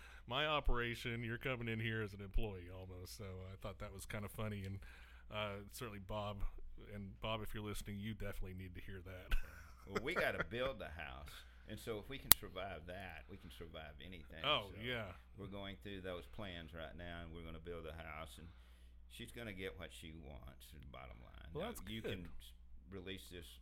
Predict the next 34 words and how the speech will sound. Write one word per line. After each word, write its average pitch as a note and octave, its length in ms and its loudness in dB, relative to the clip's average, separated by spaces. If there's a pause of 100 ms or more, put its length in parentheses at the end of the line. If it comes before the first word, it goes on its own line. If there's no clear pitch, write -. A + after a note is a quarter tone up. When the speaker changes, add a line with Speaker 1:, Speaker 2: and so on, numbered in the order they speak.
(200)
Speaker 2:
much F#2+ 220 -8
later F2+ 400 -4 (100)
so - 60 -2
that D#2+ 280 -4 (300)
Speaker 1:
<laughs> - 340 -12
Speaker 2:
we'll G2 140 -6
get G#2 160 -4 (800)
the - 80 -2
Speaker 1:
Yeah. C#3+ 240 4
Speaker 2:
house A#2+ 80 0
plans G#2+ 320 -2
out F2+ 320 -4
before. - 460 2 (340)
Speaker 1:
Yeah, B2+ 240 0
Speaker 2:
Uh, - 80 -
Speaker 1:
fu-, D3 40 -4 (120)
Speaker 2:
y-, C3 80 0
Speaker 1:
yeah. B2 160 0
Speaker 2:
y-, A#2+ 160 -6
yeah. F#2 260 -2 (220)
Speaker 1:
Budgets C3+ 360 0
will A#2+ 120 -2
be A#2 80 0
taken A#2 320 -2
care A2+ 240 0
of, A#2+ 80 -4
yeah. A2 240 0 (160)
Speaker 2:
Oh, A#2 80 -2
there G#2 80 0
you F#2 240 -4
go. D#2 240 -2 (220)
But - 100 -2
Speaker 1:
Oh, A2 80 -4
Speaker 2:
no, F2+ 80 -2